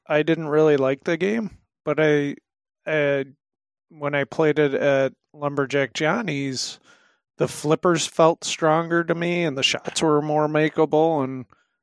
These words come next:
I enjoyed it. I mean, I don't have anything really negative to say about it. I didn't get deep into the game like Travis or Carl, but, um, yeah, I mean, it was fine.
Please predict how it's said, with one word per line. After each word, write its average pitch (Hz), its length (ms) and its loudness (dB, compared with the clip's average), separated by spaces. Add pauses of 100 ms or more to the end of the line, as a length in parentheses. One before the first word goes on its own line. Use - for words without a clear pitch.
(140)
I 269 120 2
enjoyed 143 500 0
it. 170 260 2
I - 100 -6
mean, 135 640 -8 (960)
I 160 60 -4
don't 165 180 -2
have 147 180 0
anything 143 640 -4 (920)
really 139 360 0
negative 120 540 -4
to 123 100 -4
say 120 260 -4
about 120 300 -4
it. 131 120 -2
I 135 140 0
didn't 180 240 2
get 151 260 2 (200)
deep 135 300 -6
into 135 200 0
the 131 120 -2
game 131 340 -4
like 127 260 -2 (380)
Travis 131 440 -2
or - 120 -10
Carl, 123 680 0
but, 123 260 -6 (880)
um, 117 480 -8 (880)
yeah, 190 160 -2 (260)
I 156 100 -4
mean, 170 200 -4
it 165 80 0
was 180 220 -2
fine. 135 340 -6